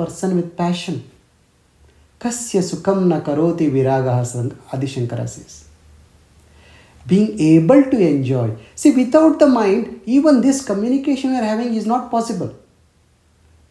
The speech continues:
Language is a product of the mind. Understanding is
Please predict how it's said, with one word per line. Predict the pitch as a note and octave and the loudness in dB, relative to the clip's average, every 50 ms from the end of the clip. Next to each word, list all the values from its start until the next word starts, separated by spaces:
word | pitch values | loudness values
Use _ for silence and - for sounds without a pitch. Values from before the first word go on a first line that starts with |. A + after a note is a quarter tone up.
| _ _ _ _ _ _ _ _ _ _ _ - | _ _ _ _ _ _ _ _ _ _ _ -6
Language | A#2+ A2+ - A#2 C#3 D#3 F3 F#3+ F#3 A#3 C4+ C#4 B3+ | -4 -2 -2 -2 0 0 0 0 2 4 4 4 4
is | B3+ B3+ | 4 2
a | C#4+ - - | 0 0 2
product | A#3 A#3 B3+ C4+ C4 - | 0 0 0 -2 -4 -6
of | B3 - | -8 -6
the | - B3 | -4 -2
mind. | A3+ F#3+ D3 A#2 A2 A#2 - - _ _ _ - _ _ | -2 -2 -2 -4 -6 -8 -12 -18 _ _ _ -20 _ _
Understanding | C#3+ D#3 F3+ G3+ A3 C4 C4 - - C#4 C4+ C4+ C4 C#4+ C#4 C4+ | 2 4 4 6 6 4 2 2 2 4 4 4 6 6 4 4
is | C4 | 4